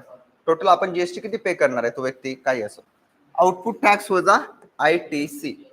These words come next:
ओके, काय म्हणले? जीएसटी पेएबल, हे फॉर्म्युला आहे, जीएसटी पेएबल is equal to कोणता टॅक्स? आउटपुट टॅक्स. म्हणजे कोणता टॅक्स? सेल टॅक्स, हो ना?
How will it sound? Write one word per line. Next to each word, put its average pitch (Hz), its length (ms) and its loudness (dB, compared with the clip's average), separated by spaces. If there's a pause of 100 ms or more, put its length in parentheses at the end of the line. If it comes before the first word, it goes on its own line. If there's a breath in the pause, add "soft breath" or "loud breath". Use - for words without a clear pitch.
(460)
ओके, - 200 -20 (400)
काय 135 80 0
म्हणले? 156 300 -4
जीएसटी 165 540 0
पेएबल, 131 460 0
हे 147 100 -4
फॉर्म्युला 151 420 0
आहे, 110 120 0
जीएसटी 139 500 -4
पेएबल 113 520 -2 (1800)
is 139 80 -12
equal 135 400 -2
to 143 60 -2
कोणता 175 380 -4
टॅक्स? 220 300 -2 (760)
आउटपुट 170 600 2 (560)
टॅक्स. 120 260 -6
म्हणजे 165 180 0
कोणता 185 260 0
टॅक्स? - 400 -4 (1080)
सेल 202 240 2
टॅक्स, 185 340 -2 (400)
हो 185 100 -2
ना? 240 60 0